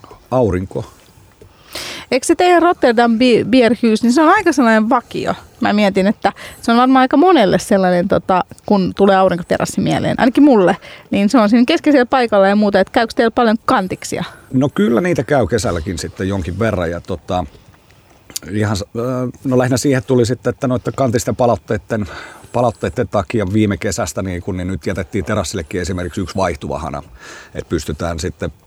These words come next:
Speaker 1: tarjoamaan sitä, että meillä on jotain, jotain uutta sitten jatkuvasti ehkä heillekin, että rupes jo loppukesästä tulla kulma tulevaa palautetta, että kun on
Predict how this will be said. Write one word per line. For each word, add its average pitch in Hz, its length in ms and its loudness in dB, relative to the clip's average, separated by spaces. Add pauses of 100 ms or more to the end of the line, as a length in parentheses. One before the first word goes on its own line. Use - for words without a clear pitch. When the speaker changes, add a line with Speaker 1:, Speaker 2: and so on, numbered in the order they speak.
Speaker 1:
tarjoamaan 85 460 -4
sitä, 87 220 -8
että 82 160 -10
meillä 82 180 -10
on 82 60 -10
jotain, 82 400 -8
jotain 98 240 -4
uutta 90 280 -6
sitten 78 280 -10
jatkuvasti 80 540 -10
ehkä 73 220 -12 (560)
heillekin, 92 500 -2
että 82 240 -10 (280)
rupes 82 340 -8 (180)
jo 71 180 -6
loppukesästä 95 480 -2
tulla 95 180 -2 (100)
kulma 87 280 -4
tulevaa 85 280 -4
palautetta, 87 440 -6
että 85 140 -12
kun 87 140 -8
on 110 100 -10